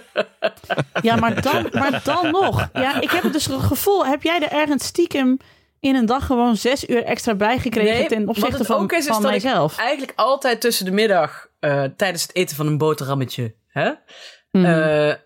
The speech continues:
Speaker 2: een serie kijk. Daarom heb ik ook altijd alles gekeken. Als jullie zeggen van, "Heb, heeft iemand dit gezien?" Dan zeg ik altijd, "Ja, dat heb ik gezien." Want ik kijk ook altijd series tijdens het koken. Dus ik kijk eigenlijk het liefst de hele dag <laughs> series.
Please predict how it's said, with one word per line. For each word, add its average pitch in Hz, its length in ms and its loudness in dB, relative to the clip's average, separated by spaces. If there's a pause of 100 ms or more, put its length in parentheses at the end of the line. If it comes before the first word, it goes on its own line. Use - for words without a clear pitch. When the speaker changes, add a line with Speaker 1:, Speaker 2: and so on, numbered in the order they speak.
(300)
Speaker 2:
een 165 160 2
serie 233 340 2
kijk. 254 500 -2
Daarom 180 260 -2
heb 185 100 2
ik 185 100 -12
ook 180 60 -2
altijd - 240 -2
alles 196 240 0
gekeken. 175 380 0
Als 190 100 0
jullie 208 180 2
zeggen 208 260 -2
van, 190 140 2
"Heb, 190 140 2
heeft 185 200 -2
iemand 190 180 0
dit 202 140 2
gezien?" - 180 -2
Dan 175 100 0
zeg 175 80 2
ik 156 60 -2
altijd, 160 180 -2
"Ja, 170 60 4
dat 165 100 2
heb 170 80 -2
ik 156 80 -18
gezien." 226 380 -2
Want 185 140 2
ik 190 60 0
kijk 190 200 -2
ook - 80 -12
altijd 190 220 0
series 165 320 -2
tijdens 160 220 0
het - 80 -18
koken. 254 420 2
Dus 175 120 -4
ik 185 80 -10
kijk 180 220 -2
eigenlijk 190 340 -4
het - 260 -20
liefst 262 320 2
de 180 60 4
hele 180 120 2
dag 156 260 0
<laughs> - 60 0
series. 190 460 -2